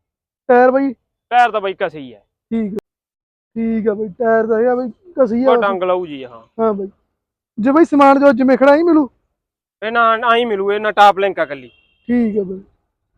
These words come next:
Speaker 2: ਛਤਰੀ ਛੁਤਰੀ ਹੈਗੀ ਆ,
Speaker 1: ਠੀਕ
Speaker 2: ਇੰਜਨ
Speaker 1: ਆ।
Speaker 2: ਗੇਅਰ ਦਾ ਟਰੈਕਟਰ ਚੰਗਾ, ਥੋੜੇ ਪੈਸਿਆਂ ਵਾਲਾ ਟਰੈਕਟਰ ਹੈ, ਪੰਜ
Speaker 1: ਹਾਂ।
Speaker 2: ਸੱਤ ਕਿੱਲਿਆਂ ਦੀ ਵਾਹੀ ਵਾਸਤੇ ਬਹੁਤ ਚੰਗਾ ਟਰੈਕਟਰ ਹੈ ਇਹ।
Speaker 1: ਠੀਕ ਆ ਬਾਈ। ਇਹ ਨੰਬਰ ਕਿਹੜਾ ਬਾਈ ਇਹ?
Speaker 2: ਹਰਿਆਣਾ ਨੰਬਰ ਆ।
Speaker 1: ਹਰਿਆਣਾ ਨੰਬਰ ਆ।
Speaker 2: ਹਾਂ।
Speaker 1: ਕਾਗਜ਼ ਪੱਤਰ ਕੰਪਲੀਟ ਕਰ ਦੇ ਦਾਂਗੇ ਆਪਾਂ?
Speaker 2: ਕੰਪਲੀਟ ਮਿਲਣਗੇ ਬਾਈ ਜੀ।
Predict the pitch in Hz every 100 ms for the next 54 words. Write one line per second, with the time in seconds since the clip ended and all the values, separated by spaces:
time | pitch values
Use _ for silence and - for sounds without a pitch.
0 | _ _ _ _ - 170 185 180 170 180
1 | 165 180 202 185 165 _ - 214 233 214
2 | 202 220 214 196 185 185 175 175 185 -
3 | 196 202 196 185 180 175 165 190 180 -
4 | _ _ _ 190 233 220 208 202 202 208
5 | 196 190 202 202 190 180 214 214 185 180
6 | 320 - 135 - - 240 233 208 196 196
7 | _ _ _ - 285 262 269 269 311 311
8 | 302 294 403 - 202 220 214 202 175 147
9 | 120 _ _ - 220 233 226 214 190 190
10 | 180 - 120 - 240 285 302 285 269 254
11 | 262 262 226 233 262 294 302 254 196 170
12 | 165 170 147 135 120